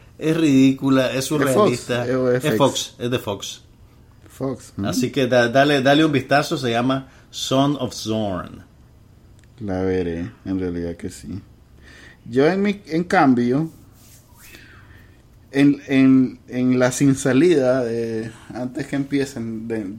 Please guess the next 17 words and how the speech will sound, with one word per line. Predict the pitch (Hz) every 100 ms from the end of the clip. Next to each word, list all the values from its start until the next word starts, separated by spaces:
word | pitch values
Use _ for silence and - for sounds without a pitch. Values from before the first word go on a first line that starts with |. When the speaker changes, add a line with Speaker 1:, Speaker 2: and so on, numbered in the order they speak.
| - - -
Speaker 2:
antes | 117 120 127
que | 135
empezaran | 135 110 139 127 107
todas | 107 113
las | 113 113
series | 120 120
de | 120
un | 131
solo, | 120 101 101 - _ - - - _ _ - -
eh, | 104 92 78
bueno, | 71 156 127
ya | 123
vi | 120 123
la | 117 104 -
nueva | 104 92
temporada | 95 98 95 90 90
de | 92 90 80